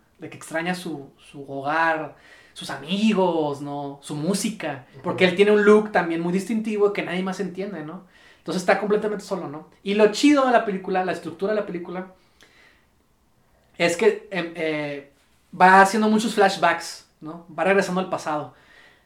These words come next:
Speaker 1: A través de este pas-, de regresar al pasado, te va contando el por qué, eh, eh, tuvo que terminar en Nueva York, ¿no? Pero también le agrega a la película, porque es una película nostálgica,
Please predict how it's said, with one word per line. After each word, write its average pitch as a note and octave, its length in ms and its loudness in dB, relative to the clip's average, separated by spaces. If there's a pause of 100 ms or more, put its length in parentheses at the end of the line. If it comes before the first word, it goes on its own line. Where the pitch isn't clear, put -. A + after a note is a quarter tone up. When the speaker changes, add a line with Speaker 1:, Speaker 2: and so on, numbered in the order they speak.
Speaker 1:
A F3 100 -2
través F#3+ 180 6 (100)
de - 80 -4
este - 60 -8
pas-, - 260 4
de F3 220 -2
regresar D#3+ 320 0
al G#3+ 100 0
pasado, G#3+ 500 2
te F3 80 0
va E3 120 0
contando F#3+ 580 0
el E3 180 -6
por D#3+ 180 -4
qué, D#3 460 -4 (380)
eh, D#3+ 160 -18 (160)
eh, D#3+ 180 -14
tuvo F3 220 0
que D#3 400 -4 (460)
terminar E3 420 -2
en D#3+ 140 -4
Nueva D3+ 180 -2
York, F#3 240 0
¿no? E3+ 260 -10 (320)
Pero G3+ 160 6
también A3+ 420 4 (200)
le D#3 180 -2
agrega F3 760 2 (120)
a D#3+ 100 -6
la D#3+ 140 0
película, G3+ 420 2
porque D#3+ 220 -6
es F3+ 60 -8
una F#3 120 -2
película F#3+ 280 0
nostálgica, G#3+ 680 -2